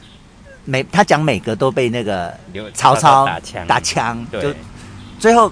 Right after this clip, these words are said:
Speaker 1: 没得讲，讲一些小的，你知道多小，你知道吗？什么张绣、张鲁、韩遂。
Speaker 2: 对啊。
Speaker 1: 他就硬不讲曹操，哎。
Speaker 2: 嘿啊。
Speaker 1: 曹操气死了。
Speaker 2: 他就是要铺梗，就是那个啊，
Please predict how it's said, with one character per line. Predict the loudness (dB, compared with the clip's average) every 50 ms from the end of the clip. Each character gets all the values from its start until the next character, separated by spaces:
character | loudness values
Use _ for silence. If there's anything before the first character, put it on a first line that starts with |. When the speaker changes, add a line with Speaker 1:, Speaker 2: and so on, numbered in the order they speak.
| 0
Speaker 1:
没 | -2 -2 0 2
得 | 4 4
讲， | 4 4 2 0
讲 | 0 -2 0 2
一 |
些 | 2 2
小 | 2 2 0 0 0 0
的， | -2 -2
你 | -2
知 | 0 0
道 | 0 0
多 | 0 2 4 4
小， | 4 4 2 2 2
你 | 0
知 | 0
道 | 0
吗？ | 0 0 -2 -4 -8 -16 -16
什 | -10 -4 -2
么 | -2
张 | -2 2 4 4 6 6 4
绣、 | 0 2 4 6 6 6 4
张 | 2 0 2 4 4 4 4
鲁、 | 2 0 0 0 -2
韩 | -4 -6 -6 -6 -8 -8
遂。 | -8 -6 -4 -4 -6 -6 -8 -6
Speaker 2:
对 | -2 -2 0 0
啊。 | -2 -2 0
Speaker 1:
他 | 2
就 | 2 2
硬 | 4 4 2 2
不 | 2 0
讲 | 2 4 4 4 4
曹 | 4 4 4 4 4
操， | 6 6 8 8 8 8 6
哎。 | 4 0 -4 -6 -6
Speaker 2:
嘿 | -4 -2 -2
啊。 | -2 -2 -4 -6 -8 -10 -14 -6 -4
Speaker 1:
曹 | 0 2
操 | 4 4 4
气 | 2 2 0 2 2 2
死 | 0 -2 -4 -6 -6
了。 | -6 -6 -6 -6 -6 -8 -10 -12 -14 -16 -16 -16 -16 -16 -16 -16 -16 -4 -2
Speaker 2:
他 | -2 0
就 | 2 0
是 | 0 2 2
要 | 2 2 2
铺 | 2 -2 -4 -6 -2
梗， | 0 0 0 0 0
就 | -2 -2 -2
是 | -2 -2 -4 -6 -6 -4
那 | -6 -6 -4
个 | -4 -2 -2 -2
啊， | -2 -2 -4 -6